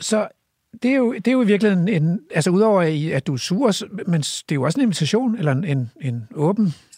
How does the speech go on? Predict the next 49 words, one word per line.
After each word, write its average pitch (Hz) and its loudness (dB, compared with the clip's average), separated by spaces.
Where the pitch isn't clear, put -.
øh, 170 0
invitation 196 2
til 220 4
at 208 2
sige, 220 2
"Prøv, - 2
prøv 240 2
at 196 4
høre, 190 0
kan 175 -2
vi 175 0
ikke 214 -4
i - -10
stedet 269 -2
for 196 0
s-, - -8
tale 185 0
om, 170 -2
hvordan 147 0
vi 185 0
kan 170 -2
være 147 -2
en 123 -8
positiv 277 0
samarbejdspartner, 185 0
i 160 0
stedet 170 -4
for 175 0
at 165 0
være 165 -2
en 165 0
modstander?" 117 -6
Så 233 2
kan 214 2
du 240 2
ikke 277 -2
forklare, - 0
hvad 220 2
er 196 0
det 247 0
for - -2
nogle 214 4
løsninger, 220 0
som 196 -2
I 202 2
jægere 196 4
kan - -2
bidrage 208 -2
med 156 2